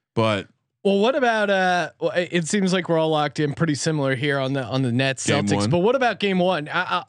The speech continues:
Speaker 2: I'll let Munaf go first 'cause I wanna get his take on it.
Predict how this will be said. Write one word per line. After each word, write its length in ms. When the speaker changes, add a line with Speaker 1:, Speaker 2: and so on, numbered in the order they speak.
Speaker 2:
I'll 160
let 160
Munaf 360
go 340
first 340
'cause 120
I 100
wanna 180
get 140
his 260
take 280
on 220
it. 160